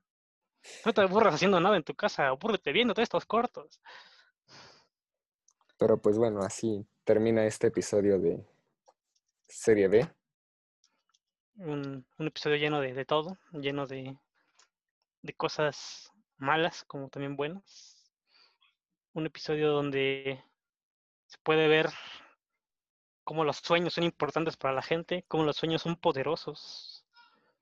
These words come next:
Speaker 2: Cómo puedes matar a alguien o meterle ideas a alguien a través de los sueños.
Speaker 1: Y matarlo inco-, este, no inconscientemente, sino de forma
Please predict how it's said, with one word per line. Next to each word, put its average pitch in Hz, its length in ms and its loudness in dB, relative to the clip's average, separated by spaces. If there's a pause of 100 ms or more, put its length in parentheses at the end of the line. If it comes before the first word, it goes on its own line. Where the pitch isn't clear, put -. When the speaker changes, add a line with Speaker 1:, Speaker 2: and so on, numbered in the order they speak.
(640)
Speaker 2:
Cómo 110 300 -6 (140)
puedes 117 400 6
matar 95 360 2
a 95 100 6
alguien 107 400 2
o 107 100 -6
meterle 98 420 0
ideas 92 340 0
a 85 80 -4
alguien 87 380 -4
a - 60 -14
través 85 260 -2
de 87 80 -6
los - 120 -12
sueños. 104 580 -12 (580)
Speaker 1:
Y 170 80 2
matarlo 160 460 4
inco-, - 240 0 (240)
este, 131 520 -6 (200)
no 170 100 2
inconscientemente, 170 720 2
sino 131 520 -4
de 139 160 -6
forma 139 580 -2